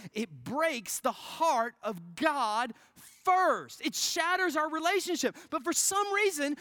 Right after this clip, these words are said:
we have been able to separate in our minds when we sin against another person, we feel like that sin is really just against them. But God is going, "No, no, no, no, no.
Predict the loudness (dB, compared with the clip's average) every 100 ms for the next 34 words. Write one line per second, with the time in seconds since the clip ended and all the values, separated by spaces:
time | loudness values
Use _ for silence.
0 | -4 0 2 2 0 0 0 -2 -2 0
1 | 2 2 0 -2 -4 -2 -2 -2 -2 -2
2 | 2 2 2 2 0 0 -2 -2 0 0
3 | 0 0 0 0 0 0 -2 0 -2 0
4 | 0 -2 -2 -2 -2 -2 -2 -2 -4 -8
5 | 0 0 -2 _ 0 0 0 0 0 0
6 | -2 -4 -2 -2 0 0 2 0 0 0
7 | 2 0 -2 -2 0 0 -2 -6 -4 -4
8 | -2 -2 0 -2 -2 -4 -4 0 0 2
9 | 0 0 0 0 0 0 0 2 0